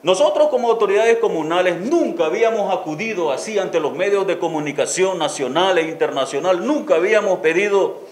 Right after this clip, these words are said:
este, estas oportunidades, ¿verdad?, de, de, de divulgar, de publicar nuestra situación. Pero hasta este momento consideramos que ya es demasiado las violaciones a los derechos humanos de la co-,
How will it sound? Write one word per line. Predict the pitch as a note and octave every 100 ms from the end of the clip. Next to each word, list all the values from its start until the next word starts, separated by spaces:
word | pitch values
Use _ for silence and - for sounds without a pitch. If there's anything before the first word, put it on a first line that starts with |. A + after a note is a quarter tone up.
| -
este, | D3 D3 D3+ D3+ C#3+ C3+
estas | F3 G#3 F3
oportunidades, | F3 F3+ - E3 C#3 C#3+ G3+ F#3 C#3+ A#2
¿verdad?, | A2 A#2+ E3+ E3+
de, | B2+ A2+
de, | A#2
de | A#2 B2
divulgar, | C#3 B2+ B2 F#3 G3
de | C#3+
publicar | - A#2+ A2+ - G#3
nuestra | D#3 C#3+ B2+
situación. | B2 B2 A2+ - E3 C#3 - - - - - - - - - - -
Pero | E3+ F3+ E3+
hasta | F3 D3
este | A#3 - B3+
momento | A#3+ A#3 D4+ G#3 G#2+ G2+ - - - - -
consideramos | E3+ D#3+ C3+ B2 E3+ G#3 D3+ -
que | A#2+
ya | B2+ D#3
es | E3
demasiado | D#3+ D#3 A#2+ - A#2+ A#2 A#2+ G2 E2 -
las | C3 C#3
violaciones | C#3 C3 A2 D3+ G#3 F#3+ B2+
a | B2
los | A#2+ A#2
derechos | A2+ D#3+ E3
humanos | D3 C#3 F3+ F3 A#2
de | G#2
la | G2+
co-, | G2